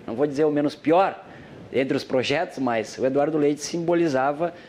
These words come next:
um diálogo, minimamente. Apresentou algumas propostas, a manutenção do Banrisul, que é uma pauta muito importante que o P T, que o nosso campo sempre defendeu, um banco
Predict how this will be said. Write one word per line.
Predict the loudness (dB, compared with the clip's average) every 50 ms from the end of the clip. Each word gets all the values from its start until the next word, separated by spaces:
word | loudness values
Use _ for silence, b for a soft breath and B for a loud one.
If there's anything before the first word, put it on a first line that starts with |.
| B B B
um | -2 0
diálogo, | 2 2 4 4 4 4 4 2 0 -2 -2
minimamente. | -2 0 0 0 0 0 0 -2 -4 -4 -6 -10 -16 -18 -16 -12
Apresentou | -10 -4 -2 0 0 0 0 0 2 2 2
algumas | 2 2 0 -2 0
propostas, | 0 0 0 0 2 4 4 4 4 2 0 0 0 0 0 -4 B B B B B B B B
a | -2 -2 0 2
manutenção | 2 2 2 2 2 0 0 2 2 0 0
do | 2 2
Banrisul, | 2 2 2 0 -4 -4 0 2 4 4 4 2 0 -8 -18 -20 -20 -20 -20 -16
que | -4 0 0
é | 2
uma | 2 0 0 0 -2 -2
pauta | 0 0 2 2 2 2 0 0 -2 -2 -2 B B B B B B B B
muito | 0 2 4 4 4 4 4 2 0
importante | -2 0 2 0 0 2 2 2 2 2 0
que | -2 -4
o |
P | 0 2 0 0
T, | 0 0 0 2 2 2 0
que | -2 -2
o | 0
nosso | 0 0 -2 -4 -4
campo | -2 -2 -2 -2 -4
sempre | -2 -2 -2 0 0
defendeu, | -2 -2 -2 -4 -4 -2 0 2 2 2 2
um | 2
banco | 0 0 0 0 -2 -4 -10 -14